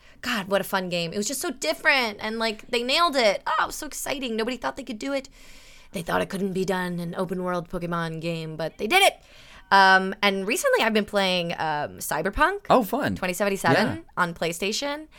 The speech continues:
Speaker 1: And, I mean, talk about, uh, a crazy launch. That was, like,
Speaker 2: <laughs> That,
Speaker 1: notoriously
Speaker 2: that's probably the
Speaker 1: bad.
Speaker 2: most famously terrible launch.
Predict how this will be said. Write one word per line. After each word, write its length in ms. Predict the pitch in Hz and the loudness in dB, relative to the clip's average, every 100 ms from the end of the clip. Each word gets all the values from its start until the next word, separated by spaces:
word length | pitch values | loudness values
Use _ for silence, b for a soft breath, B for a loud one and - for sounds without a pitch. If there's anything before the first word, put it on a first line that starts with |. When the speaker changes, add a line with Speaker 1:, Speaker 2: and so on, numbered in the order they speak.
| B B - | B B 0
Speaker 1:
And, 400 | 208 196 185 185 _ _ _ - | 2 2 0 -4 _ _ _ 0
I 80 | 190 | 0
mean, 160 | 170 | 0
talk 240 | 151 208 196 | -2 2 2
about, 420 | 160 151 139 - | 2 0 0 -4
uh, 240 | 165 147 110 - | -2 -2 -4 -6
a 60 | 175 | -6
crazy 380 | 180 165 - | -2 -4 -4
launch. 520 | 147 175 165 127 226 - | -2 0 0 -2 -8 -2
That 180 | 175 160 | 0 0
was, 180 | 117 - | 0 0
like, 140 | - | -2
Speaker 2:
<laughs> 80 | 170 | -6
That, 80 | 160 | 0
Speaker 1:
notoriously 500 | 117 110 117 175 165 | 0 4 6 6 4
Speaker 2:
that's 120 | - | -2
probably 300 | 185 165 190 | 0 2 4
the 60 | 170 | 4
Speaker 1:
bad. 100 | 135 | 8
Speaker 2:
most 280 | 135 135 | 6 4
famously 800 | - - 113 113 110 - 107 101 | -6 0 2 4 0 -2 -2 -2
terrible 540 | 95 - 110 104 95 90 | -2 -2 0 0 -2 -4
launch. 540 | 85 - - - - | -6 -8 -10 -14 -18